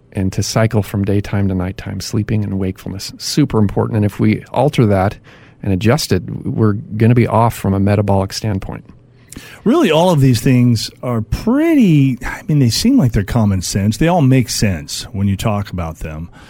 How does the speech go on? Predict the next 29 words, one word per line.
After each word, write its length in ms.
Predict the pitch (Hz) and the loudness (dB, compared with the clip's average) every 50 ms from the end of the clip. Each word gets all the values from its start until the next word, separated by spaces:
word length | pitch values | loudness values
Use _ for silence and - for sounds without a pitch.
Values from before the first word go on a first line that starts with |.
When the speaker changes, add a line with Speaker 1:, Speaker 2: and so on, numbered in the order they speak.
| - - - - - - | -20 -20 -20 -12 -4 -2
Speaker 2:
I 60 | 135 | 0
guess 240 | 139 151 190 175 - | 2 2 2 0 0
chewing, 540 | - - - - 180 160 139 120 117 113 117 | -2 -2 0 2 4 4 4 4 4 4 4
unless 300 | 120 123 135 151 151 - | 4 4 4 2 2 0
somebody 380 | - - 156 147 135 131 123 110 | 0 0 2 2 4 2 2 0
talks 320 | - - 123 123 113 - | 0 0 0 0 -2 -4
to 120 | - - 117 | -2 0 2
you 100 | 107 101 | 2 2
about 380 | 98 95 104 95 95 90 80 | 2 0 0 -2 -2 -6 -6
how 240 | - - - 117 113 | -6 -2 0 0 2
to 100 | 110 104 | 2 0
chew 480 | 98 - - 120 113 113 113 113 113 110 | -2 -2 0 2 2 4 4 4 4 2
or 180 | 101 92 90 90 | 0 -2 -4 -4
how 180 | 85 - 113 | -4 -4 -2
to 100 | 107 107 | -2 -2
time 440 | 98 - - - 110 107 107 104 104 | -2 -2 -2 0 2 2 2 2 2
that 220 | 107 104 104 104 98 | 2 0 0 -2 -2
or 40 | 95 | -2
what 240 | 92 98 104 104 - | -2 -2 -4 -4 -4
to 80 | - 95 | -6 -6
do, 440 | 85 101 104 101 95 92 90 87 - - - - - - _ | -2 0 0 0 0 -2 -2 -4 -6 -10 -18 -20 -20 -16 _
you're 100 | - 98 | -4 -2
not 180 | 98 98 82 90 | -2 -2 -2 -2
gonna 180 | 101 95 90 | -2 -2 0
really 220 | 92 95 95 92 90 | 0 -2 -2 -2 -2
know 160 | 90 90 90 | -2 -2 -2
what 160 | 90 87 87 | -4 -4 -6
to 80 | - 90 | -8 -10
do. 320 | 85 92 87 80 76 76 | -8 -6 -6 -6 -8 -10